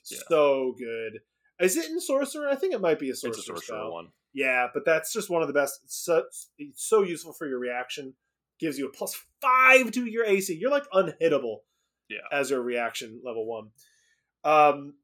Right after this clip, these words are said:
Speaker 2: as a second level spell, I took Spiritual Weapon because that's a, uh, s-, a cleric spell. Just, just giving me just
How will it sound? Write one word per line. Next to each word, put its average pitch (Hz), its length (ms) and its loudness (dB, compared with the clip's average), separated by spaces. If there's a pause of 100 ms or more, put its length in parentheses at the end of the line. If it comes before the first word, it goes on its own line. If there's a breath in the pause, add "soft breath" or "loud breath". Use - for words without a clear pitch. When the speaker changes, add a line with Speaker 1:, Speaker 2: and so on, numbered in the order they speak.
(140)
Speaker 2:
as 165 180 4
a 160 60 -2
second 208 300 2
level 185 180 4
spell, 170 240 2
I 156 80 4
took 190 180 -2
Spiritual 165 540 0
Weapon 156 440 -8
because 127 240 -8
that's 120 260 -6
a, 120 240 -4
uh, 110 240 -6 (1120)
s-, - 240 -14
a 113 120 -8
cleric 123 300 -6
spell. 120 240 -8
Just, - 260 -14
just 233 220 -6
giving 226 260 -2
me 180 160 -4
just 139 280 -12